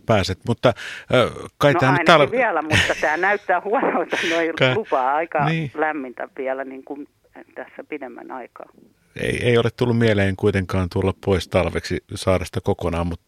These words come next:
Speaker 1: kuitenkin sen verran pidät siitä saariasumisesta.
Speaker 2: Öö, no joo, siis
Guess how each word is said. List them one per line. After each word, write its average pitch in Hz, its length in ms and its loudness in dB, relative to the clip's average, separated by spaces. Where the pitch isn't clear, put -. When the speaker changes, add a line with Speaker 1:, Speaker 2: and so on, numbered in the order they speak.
Speaker 1:
kuitenkin 101 400 2
sen 104 160 4
verran 95 220 0
pidät 92 220 2
siitä 87 220 -4
saariasumisesta. 90 840 -2
Speaker 2:
Öö, 180 340 0
no 180 140 -4
joo, 180 360 0
siis 147 120 -6